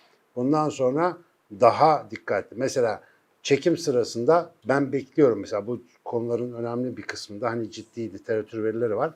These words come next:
Cep telefonuna soran görmedim. Yani şöyle bir bakıp da Hazreti Google'a danışan yok. Böyle genellikle kafadan bir şeyler söylüyoruz. E ben şimdi bu videoyu yayınlayacağım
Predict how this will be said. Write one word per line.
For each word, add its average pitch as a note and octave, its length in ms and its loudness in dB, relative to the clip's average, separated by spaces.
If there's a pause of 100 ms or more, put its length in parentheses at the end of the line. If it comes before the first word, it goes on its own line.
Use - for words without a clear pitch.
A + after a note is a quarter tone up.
(380)
Cep B2 240 -4
telefonuna B2+ 480 -4
soran D3 380 -2
görmedim. C3 500 0
Yani G#2+ 240 -10
şöyle A2 240 -8
bir A2 140 -6 (320)
bakıp - 360 -4
da G#2+ 180 0
Hazreti A#2 340 -4
Google'a A#2 440 -4
danışan C3 380 -4
yok. G#3 280 -2
Böyle A2+ 140 -6
genellikle C#3 380 -4
kafadan C#3 520 -4
bir A#2 40 -8
şeyler G#2 240 -6
söylüyoruz. C3 500 -4 (440)
E B2 80 0
ben C#3 140 8
şimdi C3+ 240 -4
bu C#3 100 -2
videoyu C#3 400 2
yayınlayacağım C#3+ 640 2